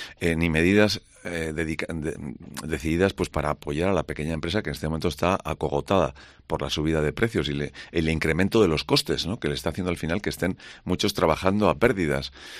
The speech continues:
a los autónomos, etcétera. Yo creo que ha habido una ausencia completamente y una falta de empatía con los, todos los, eh, que lo están pasando mal, y realmente luego, pues, ha hecho un,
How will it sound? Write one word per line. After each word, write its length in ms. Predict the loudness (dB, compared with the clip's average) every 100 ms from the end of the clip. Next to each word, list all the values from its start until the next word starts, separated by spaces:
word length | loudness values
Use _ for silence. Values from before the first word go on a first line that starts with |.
| -12
a 60 | -8
los 120 | -4
autónomos, 540 | -2 2 2 4 0 0
etcétera. 400 | 0 2 2 0 -10 -18 -18 -16
Yo 180 | 0 2
creo 160 | 4 8
que 200 | 8 6 2 -4 2
ha 40 |
habido 220 | 4 6
una 100 | 6
ausencia 540 | 6 8 8 8 4 4
completamente 640 | 2 2 2 2 2 2
y 20 |
una 160 | 2 2
falta 300 | 4 4 4
de 40 |
empatía 540 | 0 0 0 2 2 0 -8 -20 -20 -6
con 260 | -2 0
los, 160 | -2 -4 -10 -20 0
todos 280 | 2 4 4
los, 280 | 2 -4 -10 -10
eh, 360 | -4 -2 -2 -4
que 80 | -4
lo 80 | -2
están 140 | 0
pasando 240 | 2 4 4
mal, 180 | 2 -4 -20 -20 -20 -6
y 100 | 0
realmente 380 | 4 4 4 6
luego, 280 | 6 6 2
pues, 200 | -2 -2
ha 40 |
hecho 240 | 0 2 4
un, 240 | 4 0